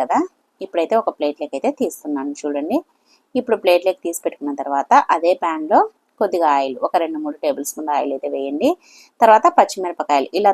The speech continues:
తుంచి వేయండి, లేదంటే పేలి-, పేలుతాయి అన్నమాట. ఇలా తుంచి వేసిన తర్వాత కొద్దిగా కాగిన తర్వాత ఆనియన్స్‌ని అయితే వేయండి.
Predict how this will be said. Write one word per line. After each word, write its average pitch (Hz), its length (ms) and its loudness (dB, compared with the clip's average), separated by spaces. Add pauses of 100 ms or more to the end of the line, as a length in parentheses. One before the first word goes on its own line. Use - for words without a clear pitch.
(120)
తుంచి 214 340 2
వేయండి, 151 360 2 (120)
లేదంటే 185 340 2 (120)
పేలి-, 165 240 0 (160)
పేలుతాయి 156 420 2
అన్నమాట. 131 320 -4 (920)
ఇలా 214 140 8 (160)
తుంచి 202 280 0
వేసిన 180 300 0
తర్వాత 160 220 0 (120)
కొద్దిగా 247 480 4 (680)
కాగిన 180 360 2
తర్వాత 156 360 2 (260)
ఆనియన్స్‌ని 175 460 -6
అయితే 240 220 -4
వేయండి. 151 440 -2